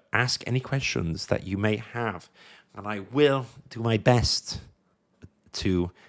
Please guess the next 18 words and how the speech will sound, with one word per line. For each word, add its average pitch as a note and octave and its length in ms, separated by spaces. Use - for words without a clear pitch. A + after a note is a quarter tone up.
attempt - 360
to - 120
answer G2+ 400
it. - 160
So D#3 260
Mohammed E3+ 580
says, - 260
"Hello, E3 260
Stephen. D#3 580
I C3+ 200
am C3 180
in B2+ 160
the A#2+ 80
process D#3 1160
of - 280
making D3 500
my C#3+ 180
portfolio, G#2 560